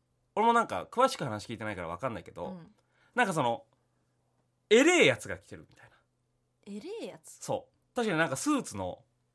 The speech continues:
Speaker 2: ほうほうほう。
Speaker 1: 人がいて、で、
Speaker 2: そこのエリアマネージャー的なこと？
Speaker 1: なのかな？分かんないけど、
Speaker 2: うん。
Speaker 1: 俺にサインを求めた人も、
Speaker 2: うん。
Speaker 1: その人のとこに次行って、
Speaker 2: うん。
Speaker 1: 「あ、ありがとうございます」みたいな。
Speaker 2: へえ。
Speaker 1: ちゃんとご挨拶してるみたいな
Speaker 2: ほうほうほう。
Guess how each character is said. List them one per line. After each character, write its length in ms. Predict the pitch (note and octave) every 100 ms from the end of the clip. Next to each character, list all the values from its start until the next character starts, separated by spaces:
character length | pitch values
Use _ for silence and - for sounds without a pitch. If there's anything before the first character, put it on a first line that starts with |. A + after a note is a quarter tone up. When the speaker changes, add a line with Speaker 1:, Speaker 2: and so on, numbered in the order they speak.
| _ _
Speaker 2:
ほ 160 | - A4
う 20 |
ほ 220 | D4 A3+
う 20 | F3
ほ 60 |
う。 20 |
Speaker 1:
人 140 | D#3 D3
が 80 | A2
い 100 | G2+
て、 380 | C#3 A#2 - _ _ _ -
で、 160 | A3+ A3
Speaker 2:
そ 60 |
こ 60 | D#4
の 120 | D4+
エ 120 | A#3+
リ 140 | C4+ D4
ア 80 | C#4+
マ 100 | C#4+
ネ 100 | C#4
ー 20 |
ジ 80 | C4+
ャ 20 |
ー 20 |
的 160 | C4 B3+
な 120 | B3
こ 80 | B3
と？ 100 | F4+ _ -
Speaker 1:
な 120 | C3+ C3
の 80 |
か 100 | -
な？ 100 | G2+
分 180 | F2+ F#2
か 100 | D3+
ん 80 | G#3+
な 80 | G#3+
い 20 |
け 80 | F3+
ど、 160 | E3+ -
Speaker 2:
う 20 |
ん。 20 | _ _ _ _ -
Speaker 1:
俺 180 | D#3+ F3
に 160 | G#3+
サ 160 | F#3 F#3+
イ 60 |
ン 60 | D#3
を 40 |
求 240 | A2+ A#2 D3+
め 100 | C3
た 280 | G2+ G2 G2+
人 200 | - A#2+
も、 300 | E3 D3+ -
Speaker 2:
う 60 |
ん。 40 | A2+
Speaker 1:
そ 60 |
の 80 | D3
人 140 | C#3+ A#2
の 80 |
と 60 | G2
こ 80 | G2
に 80 | F2+
次 220 | G#2+ A2
行 80 | G2+
っ 20 |
て、 300 | _ F3 D#3
Speaker 2:
う 40 | D3
ん。 40 |
Speaker 1:
「あ、 80 | A2+
あ 40 | F#2
り 60 |
が 160 | F#2 F#2+
と 100 | G#2
う 40 |
ご 40 | G#2
ざ 80 | A#2
い 40 |
ま 120 | B2
す」 120 | - C3+ B2+
み 120 | G2
た 80 | -
い 20 |
な。 100 | A3
Speaker 2:
へ 360 | A#3 B3 B3 A#3+
え。 80 |
Speaker 1:
ち 100 | F3+
ゃ 80 | F3+
ん 80 | F3+
と 80 | F3
ご 140 | F3
挨 100 | F3+
拶 220 | C#3 F#2+ F2
し 60 |
て 80 | -
る 60 | -
み 120 | -
た 80 | B3
い 20 |
な 60 |
Speaker 2:
ほ 40 | A3+
う 20 |
ほ 220 | G3 F#3+
う 40 | D#3
ほ 280 | D#3
う。 20 | B2+